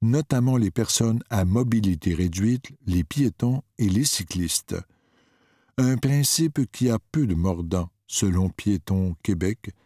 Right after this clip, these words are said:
qui aurait voulu que celui-ci s'accompagne d'amendes majorées et de points d'inaptitude. On devrait être un peu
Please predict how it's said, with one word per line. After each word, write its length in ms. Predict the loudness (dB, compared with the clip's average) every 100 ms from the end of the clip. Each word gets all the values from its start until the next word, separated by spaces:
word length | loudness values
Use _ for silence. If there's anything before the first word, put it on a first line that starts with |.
| _ _
qui 160 | -2 0
aurait 200 | 2 0
voulu 380 | 0 0 0 0
que 160 | 0
celui-ci 640 | 0 0 2 0 0 -2
s'accompagne 680 | -2 -2 -2 -2 0 0 0
d'amendes 640 | 0 0 2 2 0 0 0
majorées 600 | 0 2 0 0 0 0
et 60 |
de 140 | 0 -4
points 280 | -2 0 0
d'inaptitude. 1000 | 0 0 0 -4 -6 -4 -2 -2 -6 -18 _ _ _ _ _ _ _ _ -2
On 140 | 2
devrait 480 | 2 2 2 0 0
être 180 | -2 0
un 120 | -2
peu 240 | 0 -2